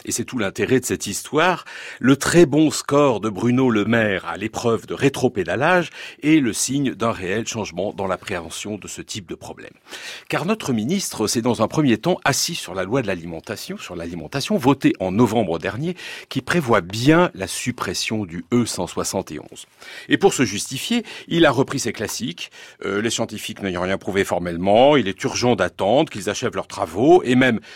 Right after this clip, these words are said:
tiens, euh, pourquoi pas, on va commander une étude à un autre organisme.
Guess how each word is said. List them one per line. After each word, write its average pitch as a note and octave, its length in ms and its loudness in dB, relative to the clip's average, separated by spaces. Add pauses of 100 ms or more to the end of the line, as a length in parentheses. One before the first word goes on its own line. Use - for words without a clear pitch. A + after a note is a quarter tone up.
(140)
tiens, A2 260 -2 (220)
euh, G2 160 -6
pourquoi - 340 -4
pas, E3 240 2
on B2+ 100 4
va A2 140 4
commander A#2 400 4
une D3+ 140 4
étude D3 260 0
à A2 100 6
un A#2+ 120 6
autre E3 220 6
organisme. G#2 500 0